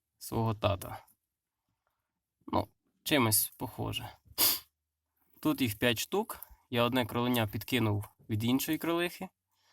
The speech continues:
Вона родила дев'ять, інша кролиха. Ця, оскільки в це є чотири лише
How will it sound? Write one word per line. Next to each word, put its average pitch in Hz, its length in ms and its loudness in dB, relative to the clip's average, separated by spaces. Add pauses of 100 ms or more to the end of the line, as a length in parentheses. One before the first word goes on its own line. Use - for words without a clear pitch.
(640)
Вона 120 200 4
родила 117 340 2
дев'ять, 151 600 -2
інша 151 260 -2
кролиха. 151 640 -2 (500)
Ця, 127 240 4
оскільки 117 420 -2
в 104 60 -2
це 117 160 0
є 110 80 2
чотири 180 420 -2
лише 170 380 0